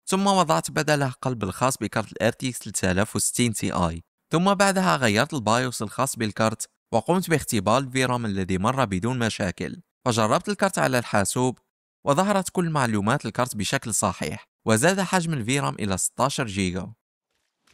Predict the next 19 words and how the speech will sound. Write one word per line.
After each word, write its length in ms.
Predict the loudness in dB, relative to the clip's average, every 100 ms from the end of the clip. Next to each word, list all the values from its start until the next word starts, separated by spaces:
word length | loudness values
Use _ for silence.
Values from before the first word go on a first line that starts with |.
| _ _ _ 0
وبالانتقال 640 | 0 2 0 -2 0 0
لتجارب 540 | 2 0 4 4 4 2
الألعاب 380 | 2 4 2
فكالعادة 560 | 2 -2 0 2 2 2
ستكون 480 | 0 -2 -2 0 0
البداية 440 | 0 2 4 2
بلعبة 420 | 2 2 2 0 -6 -10
Expedition 640 | -4 -2 0 0 0 -2 -2
thirty-three 520 | -2 -2 -2 -2 -4 -6 _ _ -2
على 200 | 0 2
ال 60 | 2
Epic 300 | 0 2 0
Setting، 580 | -2 0 0 -2 -4 -12 _ _ _ 0
وأعطت 400 | 2 2 0 0
الكارت 300 | -2 0 2
على 180 | 2
ال 120 | 2 -2
ألف 160 | -2
وثمانين 440 | -6 0 0 0